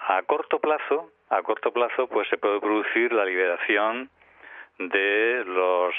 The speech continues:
reactantes o de los productos de la reacción. En concreto, el, el óxido de etileno es una sustancia con características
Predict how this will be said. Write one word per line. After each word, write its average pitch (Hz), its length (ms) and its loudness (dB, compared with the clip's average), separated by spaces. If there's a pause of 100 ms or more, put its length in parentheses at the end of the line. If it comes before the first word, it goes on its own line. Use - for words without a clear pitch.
(140)
reactantes 120 960 0
o 110 100 0
de 101 60 0
los 92 80 0
productos 98 400 0
de 104 60 0
la 90 120 2
reacción. 80 600 -2 (560)
En 95 140 -2
concreto, 113 760 -2 (680)
el, 92 680 0
el 98 160 2
óxido 101 380 0
de 101 100 2
etileno 120 600 -2
es 98 180 0
una 98 180 0
sustancia 104 520 -2
con 101 160 -2
características 92 1160 0